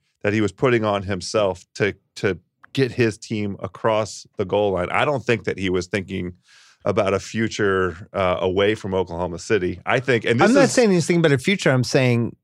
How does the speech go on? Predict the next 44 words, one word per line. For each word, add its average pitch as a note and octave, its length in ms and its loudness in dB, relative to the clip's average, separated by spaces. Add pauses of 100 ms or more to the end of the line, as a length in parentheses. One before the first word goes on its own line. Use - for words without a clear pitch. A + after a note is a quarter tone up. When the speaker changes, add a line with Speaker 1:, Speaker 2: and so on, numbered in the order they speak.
Speaker 2:
when C#3 240 4
you D#3 120 6
know, D3+ 300 6
like, A2+ 240 2
this C3 240 0
might C3 220 4
be C3 100 4
it, A2+ 120 2
this C3 180 0
is C#3 120 0
your C#3 120 4
last C3 340 2
chance C3 360 0
to C#3+ 100 0
do B2 180 2
right B2 260 4
for C3 140 0
these A2+ 200 0
people, G2+ 600 -2
and A#2 220 2
you A2+ 120 2
start A2+ 300 0
trying, B2+ 260 0 (220)
'cause D3 140 0
he G3+ 100 6
had G#3+ 80 6
never F3+ 240 2
taken D#3+ 300 0
more C3+ 160 0
shots C3 340 0
in A#2 80 -2
a G#2 60 -4
playoff B2+ 340 0
game F#2+ 240 -2
ever G2+ 320 0
Speaker 1:
But - 60 2
this, E3+ 140 6
Speaker 2:
until C#3 120 4
Speaker 1:
this - 120 4
Speaker 2:
that. A3 40 4
Speaker 1:
is F#3 80 -2
my F#3+ 180 0
criticism A#2+ 880 -4 (100)
of A2 640 2